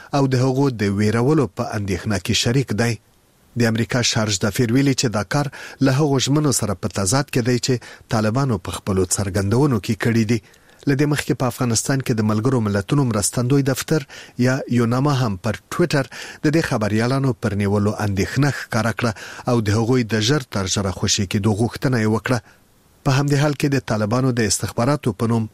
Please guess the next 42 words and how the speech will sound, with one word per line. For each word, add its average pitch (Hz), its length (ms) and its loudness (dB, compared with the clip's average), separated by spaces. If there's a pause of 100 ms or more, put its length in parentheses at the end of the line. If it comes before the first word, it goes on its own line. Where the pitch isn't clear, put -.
(280)
د 117 160 2
ټویټر 143 360 0
په 104 120 0
یوه 98 200 0
پاڼه 139 280 0
کې 143 100 2 (380)
پرته 165 340 0
له 117 60 2
دې 123 220 2
چې 139 80 2 (140)
د 101 200 0
طلوع 104 260 0
نیوز 131 400 2 (140)
یا 120 160 2
د 107 180 -2
دې 113 100 2 (120)
ټلویزیون 104 680 2
د 95 160 -4
کارکوونکو 104 800 0
نومونه 123 380 2
یاد 113 200 0 (120)
شي، 143 200 0 (640)
ظاهراً 143 340 2
د 104 160 -2 (100)
دې 143 120 2
موضوع 107 400 2
وضاحت 98 600 -2
خپور - 420 -2
شوی 135 260 2
دی. 123 180 2 (720)
په 110 140 0
بیان 110 280 2
کې 117 120 0
ویل 107 240 2
شوي 135 340 2
دي، 135 80 2 (460)
ځینو 147 260 2
رسنیو 127 640 2
داسې 127 440 0
مواد 117 360 0
خپرول 127 420 0
چې 139 160 0